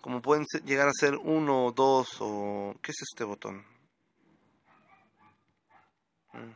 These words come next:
bueno. Como pueden llegar a ser uno, dos, hasta mil Let's Play. Eh, como tal, este título de la serie, pues, le, le pondré Llegando al Barrio o algo así, porque, pues, bueno, todavía,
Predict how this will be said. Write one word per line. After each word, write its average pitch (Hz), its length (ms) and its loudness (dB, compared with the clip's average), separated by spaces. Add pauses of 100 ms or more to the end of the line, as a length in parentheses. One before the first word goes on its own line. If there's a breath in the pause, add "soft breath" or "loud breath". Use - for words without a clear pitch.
(160)
bueno. 120 200 -10 (500 loud breath)
Como 151 140 2
pueden 190 200 4
llegar 180 180 4
a 175 60 2
ser 160 260 0
uno, 170 720 4
dos, 147 760 6
hasta 110 400 2
mil 185 280 2
Let's - 280 -2
Play. 170 280 -2 (420 loud breath)
Eh, 143 160 4
como 165 180 4
tal, 190 160 10
este 180 200 6
título 160 360 4
de 139 60 4
la 135 100 4
serie, - 200 0
pues, 117 180 -14
le, 113 200 -4
le 110 360 -2
pondré 113 300 -4
Llegando 120 280 -2
al 107 60 0
Barrio 139 420 6
o 123 140 2
algo 120 160 0
así, 185 220 -4
porque, 180 340 -4
pues, 123 180 -6
bueno, 117 220 -4
todavía, 107 460 -2